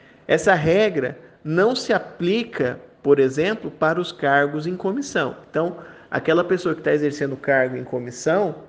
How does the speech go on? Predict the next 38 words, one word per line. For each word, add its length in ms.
foi 140
convocado 720
lá 240
pelo 240
prefeito 640
da 100
cidade, 500
por 220
exemplo, 540
pra 180
exercer 440
uma 180
secretaria, 720
se 140
ele 140
se 100
aposentar, 960
ele 180
continua 640
exercendo 460
aquela 260
secretaria, 720
a 80
não 180
ser 440
que 240
ele 440
seja 340
servidor 460
público 480
e 20
foi 200
nomeado 480
para 200
um 80
cargo 300
de 60
comissão. 420